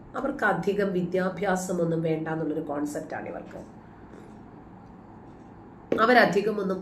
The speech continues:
പഠിക്കണ്ട, ചെറിയ പ്രായത്തിൽ അവരെ ബിസിനസ്സിലേക്ക് തിരിക്കും,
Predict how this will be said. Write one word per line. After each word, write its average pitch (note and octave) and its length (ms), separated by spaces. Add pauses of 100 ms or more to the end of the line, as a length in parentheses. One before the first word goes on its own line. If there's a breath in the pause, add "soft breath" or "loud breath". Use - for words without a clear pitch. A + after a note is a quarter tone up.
പഠിക്കണ്ട, D#3+ 520 (960)
ചെറിയ A3 380
പ്രായത്തിൽ E3+ 560 (260)
അവരെ E3+ 260 (220)
ബിസിനസ്സിലേക്ക് F#3+ 1160
തിരിക്കും, - 400